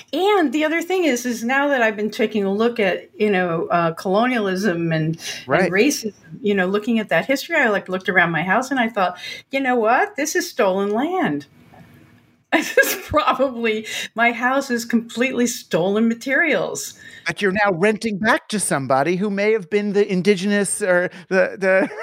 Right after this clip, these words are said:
Speaker 2: the <laughs> child of the indigenous person who you, who you, your colonial ancestors ousted.
Speaker 1: I don't know. I mean, I, I can create a mental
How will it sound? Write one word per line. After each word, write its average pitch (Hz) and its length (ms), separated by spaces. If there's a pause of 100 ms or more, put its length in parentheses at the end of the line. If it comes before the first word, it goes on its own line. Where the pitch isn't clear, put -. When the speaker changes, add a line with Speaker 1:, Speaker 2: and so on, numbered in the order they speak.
(360)
Speaker 2:
the 294 200
<laughs> 247 40
child 190 400
of 175 80
the 202 100
indigenous 180 440
person 190 520 (240)
who 196 120
you, 196 440
who 185 140
you, 190 300
your 175 200
colonial 180 540
ancestors 147 680
ousted. 135 520 (300)
Speaker 1:
I 349 140
don't 381 200
know. 339 220
I 247 160
mean, 262 280
I, 269 400
I 240 220
can 285 400
create 247 340
a 220 40
mental 208 720